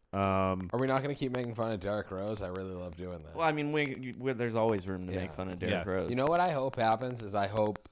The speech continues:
Speaker 2: the Cavaliers make, they force him to play, and then they use evidence of him enjoying basketball in the past against him to be like, "He clearly wanted to play."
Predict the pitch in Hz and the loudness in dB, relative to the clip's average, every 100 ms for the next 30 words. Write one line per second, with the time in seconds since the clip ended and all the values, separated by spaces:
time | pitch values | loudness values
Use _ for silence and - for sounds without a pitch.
0 | - 110 - 104 101 98 98 98 95 90 | -8 -6 -2 0 0 0 -2 -2 -4 -6
1 | 87 90 90 - 101 101 101 - 101 95 | -8 -8 -10 -12 -6 -2 -2 -2 0 2
2 | 90 95 85 82 87 - 92 87 85 - | 2 -4 -6 -6 -8 -2 -2 -2 -4 -10
3 | - - - - _ 107 98 101 95 95 | -20 -20 -20 -20 _ -2 0 0 -2 -6
4 | - 98 98 110 107 101 107 98 98 98 | -12 -14 0 4 4 4 2 2 2 2
5 | 95 90 87 87 95 92 87 92 90 87 | 2 -2 -4 -4 -2 -2 0 2 2 0
6 | 85 87 82 - 87 85 85 - 90 82 | -2 -2 -2 -2 -2 0 -4 -2 0 0
7 | - 80 85 85 - 78 78 87 92 87 | -4 -6 -6 -6 -6 -8 -8 -4 -2 -2
8 | 85 95 - 98 90 87 82 82 80 - | -4 -6 -2 -2 0 -2 -2 -4 -6 -10
9 | - 85 78 67 | -6 -6 -6 -12